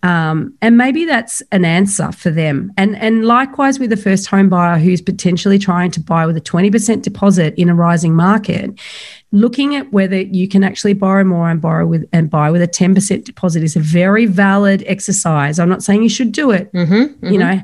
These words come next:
Speaker 1: but you need to
Speaker 2: It's
Speaker 1: know.
Speaker 2: all about opening up the options and then
Speaker 1: Yeah.
Speaker 2: making decision with options. And, and I wanna, I wanna move on to this because this is a really big one, Veronica, that is kind of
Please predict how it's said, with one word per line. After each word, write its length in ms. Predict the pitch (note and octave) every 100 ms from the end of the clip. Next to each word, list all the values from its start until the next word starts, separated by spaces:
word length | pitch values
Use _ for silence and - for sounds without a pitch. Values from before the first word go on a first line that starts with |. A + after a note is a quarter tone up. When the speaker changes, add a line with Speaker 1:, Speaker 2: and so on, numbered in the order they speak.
| -
Speaker 1:
but 160 | G3+ G3
you 80 | F#3
need 320 | F#3+ A#3 -
to 100 | G3+
Speaker 2:
It's 120 | F#3
Speaker 1:
know. 100 | F3+ G3+
Speaker 2:
all 40 |
about 300 | F#3+ G3 F3+ -
opening 340 | F#3 F#3+ F3
up 120 | E3
the 120 | E3+
options 680 | - F3 - F#3+ A#3+ D4 C4
and 100 | E3+
then 80 | E3
Speaker 1:
Yeah. 80 | D3+
Speaker 2:
making 300 | D#3+ D#3 D#3+
decision 500 | D3+ - E3 E3 D#3
with 160 | D#3 D3+
options. 640 | D3 - E3+ D3+ D3 D3+
And, 140 | D#3+ -
and 100 | F3
I 40 |
wanna, 360 | F3 G3+ A#3+ -
I 40 |
wanna 160 | F#3 A3
move 320 | B3 G#3+ F3+
on 140 | E3+ E3
to 100 | E3+
this 180 | D#3
because 300 | - E3 E3
this 160 | F#3 F#3+
is 140 | G3+
a 60 | G#3
really 320 | E3+ E3+ D#3+
big 340 | D3+ - D#3+ D3+
one, 380 | D#3 D#3 D#3 -
Veronica, 460 | E3+ D#3+ D#3+ D#3+ D3+
that 260 | D#3+ - _ _ _ _ -
is 260 | D3+ - _ _
kind 240 | - E3+ E3
of 160 | D3